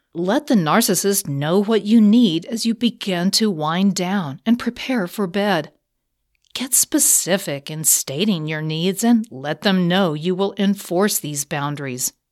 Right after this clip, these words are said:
and how you will do that. If they don't respect your needs, you'll want to walk away from them without further discussion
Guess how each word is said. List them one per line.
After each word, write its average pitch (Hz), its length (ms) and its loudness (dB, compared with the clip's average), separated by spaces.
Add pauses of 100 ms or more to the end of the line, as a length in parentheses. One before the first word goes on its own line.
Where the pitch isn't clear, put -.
(160)
and 214 360 0
how - 340 -10
you 196 240 0
will 196 260 2
do 196 280 0
that. 139 360 -4 (1900)
If 196 220 4
they 208 200 4
don't 185 340 0
respect 240 540 0
your 214 120 4
needs, 208 600 4 (200)
you'll 220 460 0
want 180 300 0
to 151 180 0
walk 147 380 -2
away 180 320 2
from 156 340 -6
them 143 260 -6
without 214 460 -6
further 185 380 0
discussion 151 760 -2